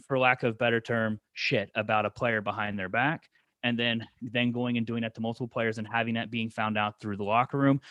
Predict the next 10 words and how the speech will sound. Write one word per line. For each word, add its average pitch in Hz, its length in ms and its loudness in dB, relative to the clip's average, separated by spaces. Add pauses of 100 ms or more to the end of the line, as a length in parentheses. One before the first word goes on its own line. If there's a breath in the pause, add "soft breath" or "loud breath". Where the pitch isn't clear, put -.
(140 soft breath)
creating 160 460 4
basically 151 440 2
what 131 160 2
you 131 100 2
would 131 80 0
call 139 200 2
a 123 60 2
hostile 123 460 0
work 139 200 -2
environment. 98 500 0